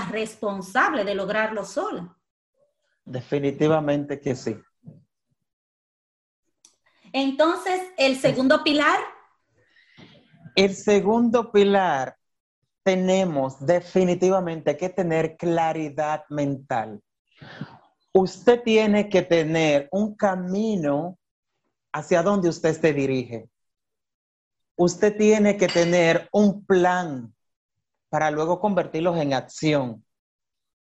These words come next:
Speaker 2: Usted tiene que tener un proyecto, algo usted tiene que tener para usted trabajar durante el año.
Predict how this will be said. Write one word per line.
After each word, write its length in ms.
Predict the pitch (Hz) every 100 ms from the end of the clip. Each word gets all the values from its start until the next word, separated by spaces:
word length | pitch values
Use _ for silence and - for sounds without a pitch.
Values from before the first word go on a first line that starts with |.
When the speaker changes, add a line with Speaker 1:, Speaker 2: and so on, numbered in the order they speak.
| _ -
Speaker 2:
Usted 420 | 180 180 214 208
tiene 420 | 214 214 202 190
que 100 | 185
tener 640 | 180 175 175 175 156 147 - -
un 320 | 208 208 208
proyecto, 880 | 180 160 147 165 160 - 120 110 - _ _ _ _ -
algo 760 | 202 220 226 185 143 143 135 185
usted 260 | 175 196
tiene 240 | 185 180 180
que 100 | 180
tener 380 | 196 196 202 208
para 220 | 202 160
usted 480 | 131 - 143 165 190
trabajar 640 | 180 135 123 135 139 156
durante 420 | 165 143 127 123
el 100 | 127
año. 440 | 151 254 196 120